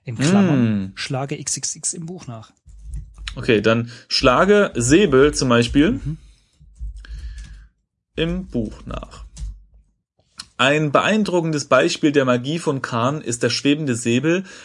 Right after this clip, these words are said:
Speaker 2: der das Rubinzimmer bewacht.
Speaker 1: Ja,
Speaker 2: Ui.
Speaker 1: Rubinzimmer.
Speaker 2: Ein Zauberwort soll angeblich den Weg freigeben, aber es gibt keine gesicherten Erkenntnisse.
Speaker 1: Rubin, Rubin, Rubin. War vorher nicht bei dem Toten da so ein Rubin?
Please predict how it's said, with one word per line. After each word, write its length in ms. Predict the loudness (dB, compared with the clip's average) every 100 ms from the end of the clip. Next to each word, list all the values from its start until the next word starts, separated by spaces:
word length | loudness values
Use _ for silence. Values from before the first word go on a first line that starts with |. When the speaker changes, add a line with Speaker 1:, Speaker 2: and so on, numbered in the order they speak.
| -2
Speaker 2:
der 80 | 2
das 180 | 2 2
Rubinzimmer 800 | -4 0 2 2 0 -2 -2 -2
bewacht. 460 | -2 -2 -4 -8
Speaker 1:
Ja, 60 | -6
Speaker 2:
Ui. 200 | -6 -6
Speaker 1:
Rubinzimmer. 680 | -10 _ -18 -16 -8 -4 0
Speaker 2:
Ein 160 | 0 0
Zauberwort 600 | 2 4 4 4 2 4
soll 160 | 0 2
angeblich 480 | 0 0 0 -4
den 120 | -4 -4
Weg 140 | -6
freigeben, 840 | -2 2 2 2 0 0 -4 -8 -10 -20 -4
aber 220 | 2 2
es 160 | 2 0
gibt 180 | -6 -8
keine 400 | -2 0 0 2
gesicherten 500 | 2 2 0 -2 -2
Erkenntnisse. 680 | -2 -4 -6 -4 -4 -4
Speaker 1:
Rubin, 340 | -6 -6 -2 -2
Rubin, 320 | -2 -8 -8
Rubin. 400 | -8 -6 -4 -4 -8 -18
War 100 | -10
vorher 260 | -6 -4 -4
nicht 140 | -4
bei 80 | -6
dem 160 | -6
Toten 340 | -6 -8 -6 -6
da 160 | -6
so 120 | -4 -6
ein 60 |
Rubin? 440 | -6 -6 -6 -6